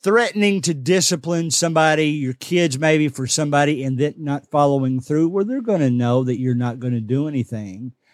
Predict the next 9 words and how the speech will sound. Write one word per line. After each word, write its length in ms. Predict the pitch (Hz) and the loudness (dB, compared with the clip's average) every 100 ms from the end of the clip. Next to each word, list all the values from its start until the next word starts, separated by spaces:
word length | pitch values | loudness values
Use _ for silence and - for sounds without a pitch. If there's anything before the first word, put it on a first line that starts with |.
| _ _ _ - | _ _ _ 0
I 400 | 160 165 175 185 | 4 4 4 2
don't 380 | 139 160 165 170 | 2 2 2 -2
use 320 | 151 156 135 | -2 0 -2
"shut 380 | - - 151 135 | -2 0 2 2
up," 300 | 110 101 _ | 0 -8 _
or 180 | 139 131 | -8 -6
I 120 | 127 | -6
use 520 | 127 127 131 160 135 | -6 -6 -6 -6 -6
it 140 | 156 | -10